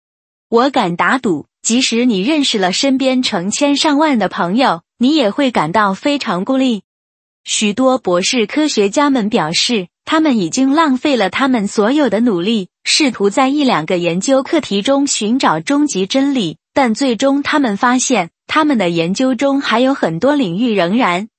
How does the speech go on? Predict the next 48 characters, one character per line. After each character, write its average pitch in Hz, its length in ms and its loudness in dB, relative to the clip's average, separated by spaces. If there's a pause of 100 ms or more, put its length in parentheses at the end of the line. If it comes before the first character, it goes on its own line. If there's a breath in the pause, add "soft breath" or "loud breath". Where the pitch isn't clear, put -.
隐 190 240 -2
藏 180 280 -4
在 254 200 0
地 302 200 2
平 185 240 -2
线 247 240 0
后 285 260 -2
面。 208 320 -2 (640)
科 320 220 0
学 185 220 0
家 262 260 0
所 185 280 0
做 285 180 0
的 208 160 -2
是 226 200 -2
假 165 220 -2
装 226 360 -2 (160)
他 302 160 0
们 254 160 2
是 247 200 -2
上 233 320 0
帝， 202 280 -4 (160)
从 240 260 0
而 190 180 2
可 226 160 -4
以 208 160 2
随 190 300 0
心 302 240 0
所 185 200 0
欲 254 220 0
的 180 100 0
以 175 140 -2
任 254 240 0
何 185 220 0
方 262 220 2
式 262 200 0
改 165 220 0
变 214 260 0
真 262 200 0
相。 208 320 0 (640)
没 233 220 0
有 208 180 2
造 254 220 0
物 269 200 0
主 175 180 -2
的 170 120 -4
生 285 280 0
活 190 360 0